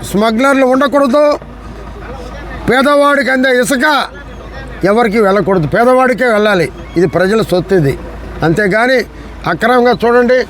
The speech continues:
ఒక హిటాచీ ఎంత పెద్ద హిటాచీ పెట్టారో నిన్న పదమూడు ట్రిప్పులు పద్నాలుగు ట్రిప్పులు తిరిగిందండి రాత్రి. ఇప్పుడు ఇది, ఇది వచ్చి ఐదో ట్రిప్పు.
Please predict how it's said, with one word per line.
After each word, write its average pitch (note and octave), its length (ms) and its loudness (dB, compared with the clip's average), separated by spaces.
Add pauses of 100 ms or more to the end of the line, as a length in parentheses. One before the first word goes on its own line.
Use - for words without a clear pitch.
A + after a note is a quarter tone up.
(340)
ఒక D#3 60 -2 (140)
హిటాచీ B3+ 460 2
ఎంత A#3 200 0
పెద్ద A#3 180 2
హిటాచీ B3 360 2
పెట్టారో B3+ 380 2 (1040)
నిన్న A#3+ 220 2 (1080)
పదమూడు A3+ 420 2
ట్రిప్పులు B3 340 2
పద్నాలుగు A3+ 280 2
ట్రిప్పులు A3+ 260 0
తిరిగిందండి G#3 360 2
రాత్రి. D#3 260 0 (320)
ఇప్పుడు A3 220 2
ఇది, B3 100 2 (120)
ఇది A3 160 2
వచ్చి B3+ 120 0 (100)
ఐదో B3+ 160 2 (100)
ట్రిప్పు. F3 260 0